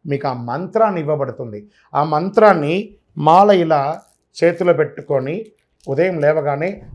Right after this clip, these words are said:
ఆ మంత్రాన్ని జపం చేసుకుంటూ ఎంత పవర్ కావాలో అంత జపం చేయండి.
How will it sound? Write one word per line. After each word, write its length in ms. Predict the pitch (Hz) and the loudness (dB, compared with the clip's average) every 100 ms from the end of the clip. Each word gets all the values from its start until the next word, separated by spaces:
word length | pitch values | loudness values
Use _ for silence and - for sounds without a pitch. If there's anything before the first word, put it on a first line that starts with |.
| - | -4
ఆ 80 | |
మంత్రాన్ని 680 | 139 139 156 180 175 151 107 | 0 0 0 0 2 -2 -2
జపం 400 | 104 127 170 165 - | 0 0 0 -2 -4
చేసుకుంటూ 680 | 131 - 135 117 151 139 - - _ 139 | -4 -6 -10 -6 0 0 -2 -14 _ -2
ఎంత 420 | 170 208 208 233 | -2 -4 0 2
పవర్ 380 | - 175 170 170 | 6 6 4 4
కావాలో 320 | 151 147 - | 4 4 2
అంత 280 | - 139 135 | -2 -4 -4
జపం 420 | 113 123 131 110 - | -4 -6 -6 -10 -14
చేయండి. 380 | 107 101 98 | -14 -14 -18